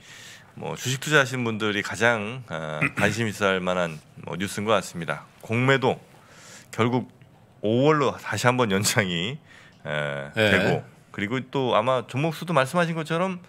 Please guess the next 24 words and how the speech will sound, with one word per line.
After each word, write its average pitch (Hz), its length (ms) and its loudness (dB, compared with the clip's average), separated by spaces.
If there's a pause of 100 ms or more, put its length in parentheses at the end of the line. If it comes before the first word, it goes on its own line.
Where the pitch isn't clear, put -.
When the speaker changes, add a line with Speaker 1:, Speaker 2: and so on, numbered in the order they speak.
(160)
Speaker 1:
제한이 156 280 4
좀 175 120 -4
가는 127 220 0
모양이죠. 147 300 4
Speaker 2:
네, 101 140 4
대형주 120 400 2
위주로 87 260 -2
한다는 87 380 -2
Speaker 1:
네. 87 320 4
Speaker 2:
거. 76 40 0 (380)
사실은 143 320 -2
뭐 165 100 4
예견이 147 440 2
좀 139 160 2
됐었어요. 95 560 2
Speaker 1:
네, 92 180 6
네. 82 120 0
Speaker 2:
영원히 104 260 2
뭐 98 160 4
안 80 180 -4
할 98 140 2
수 117 140 -4
있겠냐라는 87 1000 0
그런 80 400 -4